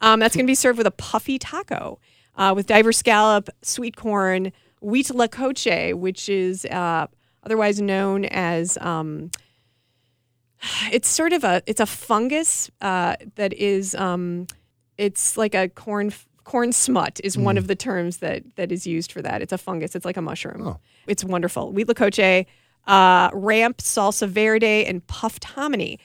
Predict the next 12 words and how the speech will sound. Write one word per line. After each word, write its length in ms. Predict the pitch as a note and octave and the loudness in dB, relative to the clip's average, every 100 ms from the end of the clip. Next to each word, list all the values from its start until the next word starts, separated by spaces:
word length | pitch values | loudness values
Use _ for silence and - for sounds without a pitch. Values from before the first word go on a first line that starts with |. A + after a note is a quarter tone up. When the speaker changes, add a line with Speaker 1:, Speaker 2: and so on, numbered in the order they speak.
| _ _ | _ _
Speaker 1:
Fifth 220 | C#4+ - | -6 -4
course, 460 | - B3+ B3+ - - | 0 2 2 0 -2
uh, 220 | F#3 E3 F3+ | -2 -2 -4
D 160 | - C#4+ | -2 0
Skull 460 | - - A#3 G3+ F3 _ _ | 0 0 0 0 -6 _ _
Berliner 500 | - G#3 G#3 G#3+ G3+ | -2 0 0 0 -2
Weiss, 440 | F3+ E3+ E3+ - - | -2 -2 -2 -4 -8
so 180 | - F3+ | -8 -6
a 60 | |
Weiss 400 | E3+ F#3 G3 - | -2 0 0 -2
beer, 420 | - F#3+ D#3 D#3 F3 _ | -4 -4 -2 -4 -6 _
Speaker 2:
Mm. 200 | F#3+ E3 | -20 -14